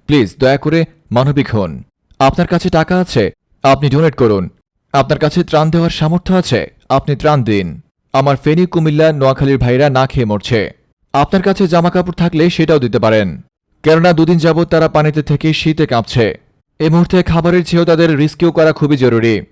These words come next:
মনে রাখবেন, যদি কোনো বোট মালিক বা নৌকা মালিক তাদের নৌকা বা বোট নিয়ে সিন্ডিকেট করে, তাহলে সেখানেই তাদেরকে গুড়িয়ে দিন। এখন লিস্ট কিংবা মনে রাখার সময় নয়। কেউ সিন্ডিকেট করলে লোক নিয়ে গিয়ে তাদের সে বোট এবং নৌকাগুলো হস্তক্ষেপ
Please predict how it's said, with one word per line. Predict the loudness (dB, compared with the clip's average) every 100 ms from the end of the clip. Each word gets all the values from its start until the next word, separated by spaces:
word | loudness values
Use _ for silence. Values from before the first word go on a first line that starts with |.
| _ _ _ -4
মনে | 0 2
রাখবেন, | 2 2 2 2
যদি | 2 0
কোনো | 0 0 2
বোট | 0 2
মালিক | 0 0 2
বা | 0
নৌকা | 2 0 0 0
মালিক | 0 -2 -6 _ _ -2
তাদের | 2 2 2
নৌকা | 2 2 0
বা | 2 2
বোট | 4 2 2
নিয়ে | 0 0
সিন্ডিকেট | 0 0 0 0 0
করে, | 0 0 -2 _ _ _
তাহলে | 0 2 2 2
সেখানেই | 2 0 2 4
তাদেরকে | 4 2 0
গুড়িয়ে | 0 2 2 2
দিন। | 0 -2 -8 _ _ _ -4
এখন | -2 0 2
লিস্ট | 0 0 -4
কিংবা | -2 2 2
মনে | 2 0
রাখার | 0 -2 -4
সময় | -2 -2 0
নয়। | 0 0 -4 _ _
কেউ | -2 0
সিন্ডিকেট | 2 2 2 2 2
করলে | 4 4 4
লোক | 2 0
নিয়ে | -2 0
গিয়ে | 0 2
তাদের | 2 2 2 -2 -8
সে | 0 0
বোট | 2 2 2 0
এবং | 0 0
নৌকাগুলো | -2 -2 -2 0 0 0
হস্তক্ষেপ | -4 -4 -4 -2